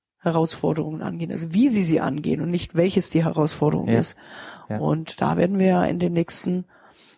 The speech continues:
Speaker 1: Wochen uns einzelne Themen rausnehmen und die einfach mal unter dem Aspekt beleuchten.
Speaker 2: Ja.
Speaker 1: Und heute ging es uns ja wirklich um die Frage, und da nochmal einen abschließenden Satz dazu:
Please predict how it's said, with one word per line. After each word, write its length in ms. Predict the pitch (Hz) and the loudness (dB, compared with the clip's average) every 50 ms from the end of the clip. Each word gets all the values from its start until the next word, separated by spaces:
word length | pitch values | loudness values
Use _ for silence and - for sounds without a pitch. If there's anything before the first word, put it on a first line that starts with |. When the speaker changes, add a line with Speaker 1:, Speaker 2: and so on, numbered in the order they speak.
| _ - | _ -4
Speaker 1:
Wochen 500 | - 160 156 - - 208 220 233 240 240 _ _ _ _ _ - | -2 -2 -2 0 0 -2 -2 -2 -4 -6 _ _ _ _ _ -12
uns 180 | - 220 - - | -10 -4 -2 0
einzelne 400 | - 190 202 - 220 208 202 190 | 0 0 0 0 2 0 2 2
Themen 240 | - 214 202 190 | 2 2 2 2
rausnehmen 640 | 180 160 160 165 196 220 - 240 233 233 233 233 226 220 | 2 2 2 2 2 2 0 2 2 2 2 2 0 -2
und 200 | 220 208 - - | -4 -4 0 0
die 360 | 214 208 208 208 208 208 208 _ _ _ _ _ _ _ _ _ _ - | 2 4 4 4 4 2 0 _ _ _ _ _ _ _ _ _ _ -12
einfach 300 | 202 196 196 190 196 185 | -8 -8 -6 -6 -6 -4
mal 220 | 196 190 190 190 | 0 0 2 2
unter 180 | 185 190 - 180 | 2 0 -2 -2
dem 200 | 180 190 180 175 | 0 0 0 0
Aspekt 380 | 180 180 - - - - _ - | 0 -2 0 -2 -4 -4 _ 0
beleuchten. 600 | 214 202 170 - 143 151 151 - - 151 151 - _ - | 2 4 4 4 2 0 -2 -4 -6 -8 -10 -10 _ -6
Speaker 2:
Ja. 200 | 127 113 113 104 - _ _ _ _ _ _ _ - - - | -2 -2 -2 -2 -4 _ _ _ _ _ _ _ -8 -8 -8
Speaker 1:
Und 180 | - - - - | -10 -10 -2 0
heute 180 | 196 208 - | 0 0 2
ging 140 | - 208 202 | 2 0 0
es 100 | 196 190 | 2 0
uns 100 | 208 196 | 0 2
ja 100 | 208 185 | 2 2
wirklich 240 | 175 175 190 208 233 | 2 0 0 0 0
um 80 | 220 208 | 0 0
die 80 | 202 | 0
Frage, 500 | - - - - - 180 202 226 277 302 - - - - - - - - _ - | -2 -2 0 2 2 2 4 2 2 0 0 -8 -20 -20 -20 -20 -20 -20 _ -10
und 120 | - 180 180 | -4 0 2
da 100 | 170 180 | 2 2
nochmal 420 | 180 185 180 185 180 175 175 175 | 2 2 2 4 4 4 4 4
einen 260 | 180 180 180 175 - | 2 0 -2 -2 -2
abschließenden 640 | - 175 - - - - 175 170 165 - 170 165 165 | -2 -2 -2 -2 -6 -4 -2 -2 -2 -2 -2 -2 -2
Satz 280 | 160 - 214 226 - - | 0 -2 -2 -2 -2 -2
dazu: 440 | - 247 247 - - - 277 285 | 0 0 0 0 -2 0 0 0